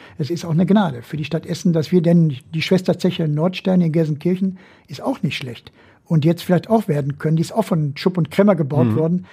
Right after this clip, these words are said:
Speaker 1: Aber wir sind eben, wir haben, wir sind in Essen stolzer Ort eines Welterbes. Und ich glaub,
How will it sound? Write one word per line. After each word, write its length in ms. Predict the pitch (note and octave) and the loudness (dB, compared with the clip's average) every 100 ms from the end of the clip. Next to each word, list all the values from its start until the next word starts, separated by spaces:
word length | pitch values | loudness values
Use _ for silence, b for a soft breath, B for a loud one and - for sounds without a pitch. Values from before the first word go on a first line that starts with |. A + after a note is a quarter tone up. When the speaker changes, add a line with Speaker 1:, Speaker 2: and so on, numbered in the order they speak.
| B | B
Speaker 1:
Aber 200 | E3 E3 | 0 4
wir 100 | E3 | 4
sind 220 | D#3+ G3 | 4 2
eben, 240 | G#3 F3+ E3+ | 4 2 2
wir 120 | D#3+ | 0
haben, 220 | F3 E3+ | 0 0
wir 80 | D#3+ | -2
sind 240 | D#3 F#3 | 2 0
in 300 | F#3 F#3+ F#3 | 0 -2 -2
Essen 280 | G#3 F#3+ D#3+ | 0 -2 -4
stolzer 560 | C#3+ - F3 E3+ E3 D#3 B B B B | -4 0 0 2 -4 -4 B B B B
Ort 380 | E3 E3 - - | 2 2 -2 -8
eines 280 | D#3+ D#3 E3 | -2 -2 2
Welterbes. 640 | E3+ F3 E3+ D#3+ D#3 - | 0 0 -4 -2 -2 -6
Und 220 | - E3 | -2 0
ich 120 | C#3+ | 0
glaub, 300 | - F3 F3 | 2 2 2